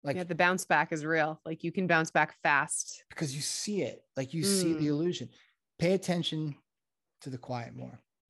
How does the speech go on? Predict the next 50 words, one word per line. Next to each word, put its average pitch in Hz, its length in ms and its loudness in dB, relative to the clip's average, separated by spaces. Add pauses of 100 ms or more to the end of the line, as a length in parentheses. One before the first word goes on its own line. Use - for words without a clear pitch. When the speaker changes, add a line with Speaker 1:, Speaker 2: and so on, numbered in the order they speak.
(200)
Speaker 1:
The 139 60 -4
more 151 240 4
you 214 80 0
pay 160 220 -2
attention 147 280 -6
to 147 60 -12
the 143 100 -10
quiet, - 320 -20 (840)
the 127 80 -6
more 131 220 0
you'll 135 120 0
see 131 220 -6
what 120 120 -6
I'm 117 80 -8
pointing 127 420 -12
to. 123 80 -20 (760)
The 135 80 0
more 139 140 4
Speaker 2:
And 139 100 4
Speaker 1:
you'll 151 80 2
see, 135 320 -4
like, 123 380 -4
that's - 580 -6 (140)
essentially, 131 520 -6
like, 113 340 -12 (580)
the 131 100 -6
gift. - 440 -14 (1300)
Speaker 2:
Those 180 200 2
Speaker 1:
You 165 60 0
don't 156 100 4
have 165 100 4
Speaker 2:
natural 190 220 4
Speaker 1:
to - 80 -10
Speaker 2:
pauses, 170 480 2
those 151 180 -4
natural 160 420 2
breaks 151 360 -2
are, 156 60 0
Speaker 1:
Yeah. 151 80 0
Speaker 2:
like, 147 180 0
moments 156 360 2
where 151 80 0
you 147 100 0
can 156 140 0
just 151 180 -4
be 165 60 -6
like, 151 220 -2
"Oh - 220 -20
my - 60 -20 (100)
God." - 720 -18